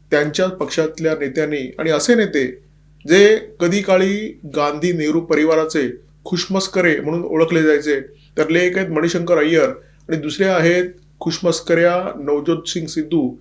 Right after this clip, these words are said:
यांच्या पत्नी. दोन हजार चौदा पासून दोन हजार सव्वीस पर्यंत राहुल गांधी आणि त्यांचा काँग्रेस पक्ष नरेंद्र मोदी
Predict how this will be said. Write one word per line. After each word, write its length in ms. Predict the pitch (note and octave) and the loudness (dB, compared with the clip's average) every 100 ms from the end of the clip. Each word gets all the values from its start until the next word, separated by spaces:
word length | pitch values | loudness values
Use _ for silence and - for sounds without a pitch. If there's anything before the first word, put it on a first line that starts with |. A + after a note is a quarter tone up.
| _ _ - | _ _ -4
यांच्या 300 | C#3+ C3+ E3 | -2 0 -2
पत्नी. 360 | - D3+ F3+ C3 - _ - | -2 -4 -4 -6 -8 _ -4
दोन 140 | E3 | 2
हजार 200 | G3+ G#3+ | 6 6
चौदा 320 | G#3+ F#3 F#3 | 4 0 0
पासून 320 | F#3 F3+ F#3+ F3 | 0 -2 -4 -2
दोन 160 | D#3+ | -2
हजार 260 | E3 F3 F3+ G3 - - | 2 4 4 2 -10 -6
सव्वीस 380 | D#3+ D#3 E3+ | -2 0 0
पर्यंत 340 | - D3 C#3+ C#3+ B2 G2 - _ _ C3 | 0 0 2 0 -2 -4 -18 _ _ -4
राहुल 300 | C#3 F3+ F#3 | 0 2 2
गांधी 640 | E3+ E3+ F3 F#3 F#3+ - - _ - | 2 0 -2 -4 -6 -10 -18 _ -4
आणि 120 | D3+ | -2
त्यांचा 260 | D#3 D#3 | 0 -2
काँग्रेस 380 | D#3+ C#3 C#3 D3+ | -2 -2 -2 -2
पक्ष 240 | D3+ C#3 D3 | -4 -4 -2
नरेंद्र 600 | B2 - C#3 C#3+ D#3 D#3 | -4 -4 -4 -2 -2 -4
मोदी 360 | D3+ D3 D3+ | -4 -4 -4